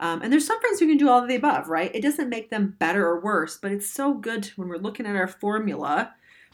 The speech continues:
for self-love in, you know, with who we're hanging with, it's important to know. And then sometimes we need the safety in numbers where we're just all kind of in camaraderie, um, where we're, there's more people, so you're interacting, but you're,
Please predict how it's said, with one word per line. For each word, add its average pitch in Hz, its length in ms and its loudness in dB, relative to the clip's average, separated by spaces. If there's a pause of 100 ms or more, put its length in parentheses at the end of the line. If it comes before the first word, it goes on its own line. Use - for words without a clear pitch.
for 185 140 -2
self-love 180 800 0
in, 165 460 -8 (220)
you 170 160 -10
know, 147 180 -10
with 165 140 -12
who 208 220 0
we're 160 100 0
hanging 202 420 -2
with, 165 360 -2 (380)
it's 294 120 -6
important 330 400 0
to 359 80 -2
know. 370 380 -2 (720)
And 226 100 -4
then 262 100 0
sometimes 277 600 0
we 208 120 -2
need 180 500 -2 (120)
the 196 60 -6
safety 196 380 -2
in 175 100 -2
numbers 165 360 -4
where 165 160 -6
we're 175 140 -8
just 196 180 -14
all 175 260 0
kind 180 220 -10
of 165 100 -8
in 165 80 -12
camaraderie, 175 960 -8 (420)
um, 165 300 -4
where 175 200 -2
we're, 165 420 -4
there's 175 180 -4
more 208 200 -2
people, 202 340 -4
so 190 140 -6
you're 170 120 -4
interacting, 196 680 0
but 196 180 -2
you're, 175 320 -2